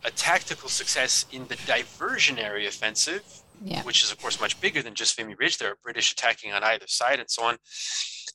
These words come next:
Speaker 1: It's an important achievement that,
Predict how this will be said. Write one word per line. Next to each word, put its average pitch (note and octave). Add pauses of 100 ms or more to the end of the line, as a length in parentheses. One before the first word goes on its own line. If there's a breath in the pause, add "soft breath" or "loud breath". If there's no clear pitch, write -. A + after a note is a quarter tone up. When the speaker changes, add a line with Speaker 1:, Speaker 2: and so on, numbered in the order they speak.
(220)
Speaker 1:
It's - (260)
an C#3
important D3
achievement D#3 (120)
that, A2+